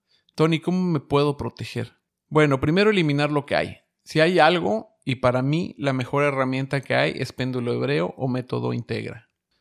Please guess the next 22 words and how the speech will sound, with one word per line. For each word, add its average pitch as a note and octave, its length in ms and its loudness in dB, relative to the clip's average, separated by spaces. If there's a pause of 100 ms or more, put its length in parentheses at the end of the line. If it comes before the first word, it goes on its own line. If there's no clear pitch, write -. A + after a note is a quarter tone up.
(120)
Segundo, G3 720 2
estar D3+ 360 0
bien E3 280 -4
sellada D3 480 -2
tu A#2+ 220 -4
aura. - 400 -6 (460)
No C#3+ 240 2
bajar C#3+ 360 0
tu C3 100 -4
vibración, A#2+ 680 -4 (180)
meditar, B2+ 800 -2
reír, A#2+ 460 -8
estar A#2 300 -6
feliz A#2+ 500 -8
y B2 80 -6
tener B2 320 -4
el B2 100 -6
conocimiento. G#2+ 800 -10 (500)
Gracias D#3 440 0
a C#3+ 80 0
diferentes C3 580 -4
fuentes, C3 480 -8